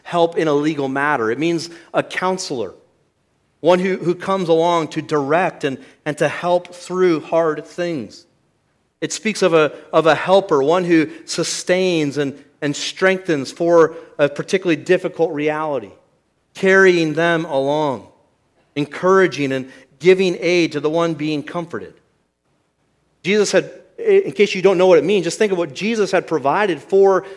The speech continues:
the disciples in his bodily ministry with them. In all of that, in all the ways he blessed them and helped them and directed them and spoke truth to them.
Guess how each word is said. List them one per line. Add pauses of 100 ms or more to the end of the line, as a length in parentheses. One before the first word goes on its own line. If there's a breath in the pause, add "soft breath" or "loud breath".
(140)
the
disciples
in
his
bodily
ministry
with
them. (1120)
In
all
of
that,
in
all
the
ways
he
blessed
them
and
helped
them
and
directed
them
and
spoke
truth
to
them.